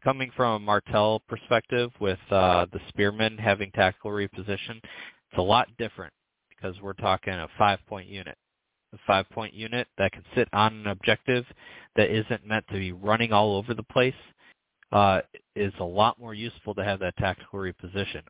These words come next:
Say, uh, um, on, like, an attachment like Robb Stark, or on, uh, just any attachment,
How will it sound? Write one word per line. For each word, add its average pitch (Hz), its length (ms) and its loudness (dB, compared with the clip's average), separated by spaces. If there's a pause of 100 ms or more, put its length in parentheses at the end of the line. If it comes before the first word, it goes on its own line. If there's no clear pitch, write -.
(200)
Say, 95 320 6
uh, 85 320 2 (1200)
um, 92 480 2 (240)
on, 101 300 2
like, 90 320 -2
an 101 140 -8
attachment 113 580 -2
like 90 180 -14 (300)
Robb 92 300 -4 (120)
Stark, 131 300 0 (680)
or 107 500 -2
on, 98 540 2 (1400)
uh, 98 240 6
just - 180 -2
any 127 200 0
attachment, - 500 -16